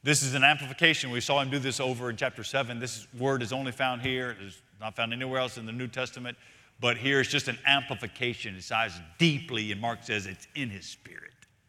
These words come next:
And as he did, he asked the question, "Why does this generation look for a sign?" Matthew sixteen tells us that he says, "Why does this generation look for a sign? There's only one sign they're gonna get. It's the sign of Jonah."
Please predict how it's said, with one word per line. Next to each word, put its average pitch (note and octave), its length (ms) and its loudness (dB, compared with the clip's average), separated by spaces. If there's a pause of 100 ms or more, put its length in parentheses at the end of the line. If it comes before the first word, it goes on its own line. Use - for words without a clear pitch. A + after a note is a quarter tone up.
(2000)
And C3 120 10
as F3+ 160 10
he E3 60 2
did, E3 400 8 (220)
he F3 120 10
asked E3+ 220 8
the A#2+ 80 -6
question, F3 440 4 (220)
"Why G#3 260 10
does D#3+ 140 2
this F#3 180 8
generation D3 840 6 (1400)
look G#3+ 320 6
for F3 220 0
a B2+ 60 -8
sign?" B2+ 720 4
Matthew D#3 320 6
sixteen F#3 420 2
tells B2 260 4
us B2 220 -4 (320)
that C3+ 180 8
he D3 80 4
says, C3 320 4 (380)
"Why F#3+ 280 8
does A3+ 120 4
this G#3+ 160 2
generation F#3+ 420 4
look F#3 120 -2
for F3+ 160 6
a C#3+ 40 6
sign? G3+ 300 8
There's E3 160 6
only A3+ 160 8
one G3+ 220 4
sign G3 320 6
they're E3+ 100 6
gonna D#3 160 2
get. E3+ 240 6
It's E3 100 0
the C#3+ 120 -4
sign F#3+ 260 4
of G2 240 0
Jonah." F#3 480 6